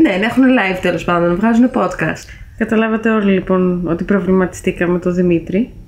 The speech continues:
Το σκεφτόμουν από την προ-, από το προηγούμενο live, ρε παιδί μου,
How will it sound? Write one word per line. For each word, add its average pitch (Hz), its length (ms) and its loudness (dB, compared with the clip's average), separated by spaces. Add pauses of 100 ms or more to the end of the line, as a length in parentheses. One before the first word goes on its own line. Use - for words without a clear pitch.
(3750)
Το 208 60 -4
σκεφτόμουν 240 420 2
από 349 100 2
την 285 120 2
προ-, 226 340 2
από 202 100 -4
το 214 60 0
προηγούμενο 220 540 4
live, 170 340 0
ρε 175 100 0
παιδί 170 360 0
μου, 165 360 2